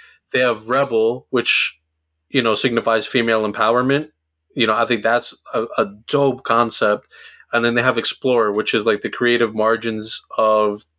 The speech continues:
the team's identity. And s-, what I've seen thus far, like, like what Lauren said, like, it's hard to pick just three. If,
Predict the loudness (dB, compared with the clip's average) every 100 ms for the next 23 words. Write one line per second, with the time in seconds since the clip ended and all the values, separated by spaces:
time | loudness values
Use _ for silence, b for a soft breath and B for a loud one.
0 | _ -10 -2 0 2 0 2 0 0 -2
1 | -6 -10 _ B B B B B -4 0
2 | 2 0 -4 -6 -4 -4 -2 0 0 0
3 | 0 0 0 -2 -2 0 2 2 0 -2
4 | -20 b b b _ _ _ -2 0 0
5 | 0 0 0 0 0 0 0 0 0 -2
6 | -2 -2 -2 0 -2 0 0 0 0 -2